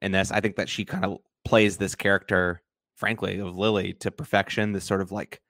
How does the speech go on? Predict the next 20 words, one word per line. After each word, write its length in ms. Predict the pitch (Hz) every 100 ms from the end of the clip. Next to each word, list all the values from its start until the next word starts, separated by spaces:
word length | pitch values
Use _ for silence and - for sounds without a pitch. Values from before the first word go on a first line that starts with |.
| _ _
haughty, 880 | - 110 95 - 104 95 92 92 92 _ _ _ -
but 120 | 113
also 640 | 104 95 107 101 95 95 - -
kind 260 | - 117 104
of 120 | 92
down 260 | 110 98 95
to 120 | 101 -
earth 400 | 98 90 92 -
at 80 |
the 60 | -
same 220 | - 95
time, 640 | 92 - 98 92 90 92 90 _ _ _ _
British 380 | - 117 104 -
explorer 840 | 101 - - 101 95 92 87 87 - _ _ _
who 460 | 120 107 98 92 92 -
has 120 | 101
been 120 | 107 101
ostracized 800 | 107 101 101 - 95 92 - -
by 280 | 95 98
peop-, 280 | - 107 98